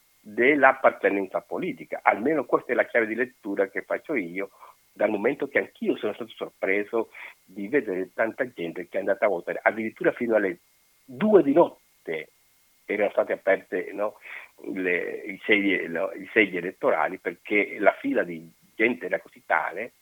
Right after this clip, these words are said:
eh, che impressionava vedere quella gente alle due di notte votando, impressionava questa cosa. Ora, questo, il risultato qual è stato? Che all'incirca il, mm, sessanta per cento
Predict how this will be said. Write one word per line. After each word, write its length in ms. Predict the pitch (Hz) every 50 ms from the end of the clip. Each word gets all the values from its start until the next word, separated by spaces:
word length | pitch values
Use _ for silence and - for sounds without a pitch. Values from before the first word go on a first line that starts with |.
| _ _ _ _ _ _ -
eh, 320 | 98 90 87 101 95 -
che 380 | - - - - - - - - _ - - - 117 _ _ -
impressionava 1120 | - 117 - - 113 107 107 - - 104 92 90 85 87 104 156 190 180 117 - - -
vedere 420 | 92 92 92 87 87 98 95 92 92
quella 260 | - 92 90 90 85
gente 280 | 85 95 92 87 - 92
alle 100 | 82 87
due 120 | 95 101
di 80 | 87 85
notte 480 | 85 87 92 _ _ _ - 95 - _
votando, 800 | - 190 - - - - 160 - - - 143 131 135 135 - _
impressionava 580 | _ - - - 107 104 - - 135 190 180 -
questa 340 | - 80 - _ - 78 - _
cosa. 480 | - - - - - _ _ - - - _ _ - - - - - - - - - _ _ -
Ora, 300 | 190 208 - - - -
questo, 520 | - - 196 226 202 151 - - - 95 95
il 140 | - 131 127
risultato 540 | 131 139 - 269 254 - - 202 202 185 160
qual 180 | - 147 139
è 80 | 139 127
stato? 380 | - - 107 80 76 - - 80
Che 160 | - - 123
all'incirca 800 | 139 151 156 160 156 156 - - 220 226 202 165 _ - 117 98 -
il, 480 | - - 117 113 110 113 110 107 104 - _ _ _ - -
mm, 240 | - - - 95 - 170 -
sessanta 600 | - 120 113 - - - 208 208 202 - - 165
per 280 | - - 131 113 107 - -
cento 680 | - - 135 113 92 82 82 78 _ - 82 78 76